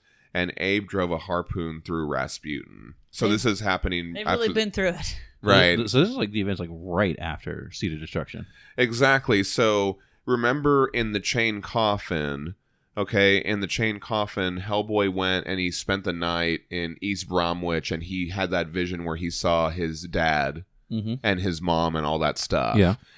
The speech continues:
Speaker 1: And he wrote it in a letter to Abe.
Speaker 3: Right.
Speaker 1: And then so,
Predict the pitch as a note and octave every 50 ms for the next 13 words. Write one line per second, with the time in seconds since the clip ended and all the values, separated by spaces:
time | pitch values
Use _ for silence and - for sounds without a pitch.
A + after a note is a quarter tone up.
0 | - - - A2+ G#2 G2+ F#2+ A2 A2 G#2+ F#2 F#2 G2+ G2+ A2 A2 G2+ F#2 E2+ D#2+
1 | - G2+ G2+ F#2 F2+ E2+ E2 F2 F2 F2+ F2 E2 E2 D#2+ - - - E2+ D#2 D2+
2 | D2+ - - G2 F#2 F2+ E2+ D#2 C#2+ C#2 C#2 C#2 C#2+ - _ _ _ _ - -
3 | F2 - F2 F#2+ F#2 F#2+ F#2 - - G#2 F#2 F2 E2 E2+ E2+ E2 D#2+ D#2+